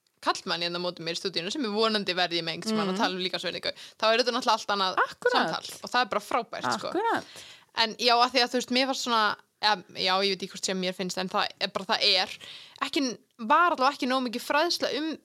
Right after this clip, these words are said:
Speaker 1: að þegar unglingsstelpur byrja að ganga í gegnum þetta kynþroska tímabil, þá er bara svona nánast guaranteed að þær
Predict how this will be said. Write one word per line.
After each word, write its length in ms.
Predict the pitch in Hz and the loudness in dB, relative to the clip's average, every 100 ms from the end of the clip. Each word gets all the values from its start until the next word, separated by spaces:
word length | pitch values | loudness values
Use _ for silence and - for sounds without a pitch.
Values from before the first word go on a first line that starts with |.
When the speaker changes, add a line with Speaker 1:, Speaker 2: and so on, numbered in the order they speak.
| - | -6
Speaker 1:
að 80 | 254 | -2
þegar 180 | 285 254 | 0 2
unglingsstelpur 540 | 311 320 - 285 - 202 | 0 0 -2 -2 -2 -2
byrja 160 | 233 262 | -2 -2
að 20 | |
ganga 200 | 330 330 | -2 0
í 60 | 277 | -2
gegnum 200 | 269 262 | 0 -2
þetta 160 | 233 269 | -2 -4
kynþroska 760 | 330 294 208 208 - 185 180 - _ _ _ _ | -4 -4 -4 -4 0 0 0 -4 _ _ _ _
tímabil, 500 | - 226 - 107 180 - - - - - - - | -4 -4 -4 -4 -4 -6 -12 -18 -18 -18 -20 0
þá 340 | 311 311 294 - _ _ | 4 4 2 -8 _ _
er 180 | 320 330 330 | 0 2 4
bara 160 | 262 | 2
svona 220 | 240 247 262 | 2 2 2
nánast 560 | 294 294 247 247 - | 2 2 2 2 0
guaranteed 680 | 294 269 262 254 294 254 220 - | 2 2 0 0 0 2 0 0
að 260 | - 262 247 | 4 6 4
þær 140 | 262 | 0